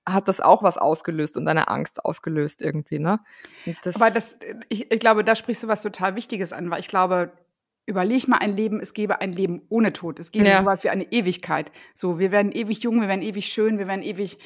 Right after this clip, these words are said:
Speaker 1: Wahnsinnig
Speaker 2: alles
Speaker 1: langweilig.
Speaker 2: ist möglich in die, also ich glaube wirklich, dass dieses Thema Tod, also im
Speaker 1: Mhm.
Speaker 2: Menschlichen, das Ende ist ja eine Zäsur des menschlichen Körpers.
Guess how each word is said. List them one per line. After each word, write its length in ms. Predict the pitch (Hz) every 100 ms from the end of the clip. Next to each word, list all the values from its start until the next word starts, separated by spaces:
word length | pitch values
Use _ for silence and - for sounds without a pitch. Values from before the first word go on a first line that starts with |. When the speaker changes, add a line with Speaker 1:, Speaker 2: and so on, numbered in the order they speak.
| -
Speaker 1:
Wahnsinnig 220 | 170 190 180
Speaker 2:
alles 180 | 214 202
Speaker 1:
langweilig. 380 | 165 160 160
Speaker 2:
ist 20 | 220
möglich 240 | 240 -
in 100 | 220
die, 140 | 214 214 - - -
also 180 | - 214
ich 140 | 240 -
glaube 260 | 233 240 220
wirklich, 220 | 254 220
dass 120 | 220
dieses 260 | 220 190 180
Thema 280 | 208 185 165
Tod, 580 | - 269 277 285 370 -
also 200 | 208 202
im 120 | -
Speaker 1:
Mhm. 60 | 190
Speaker 2:
Menschlichen, 500 | 208 262 247 220 214
das 140 | 190 -
Ende 240 | 214 233
ist 120 | 208
ja 40 | 202
eine 160 | 196
Zäsur 340 | - 185 220 214
des 180 | 180
menschlichen 760 | 202 180 202 240 - 214 214 190
Körpers. 580 | - 208 214 214 208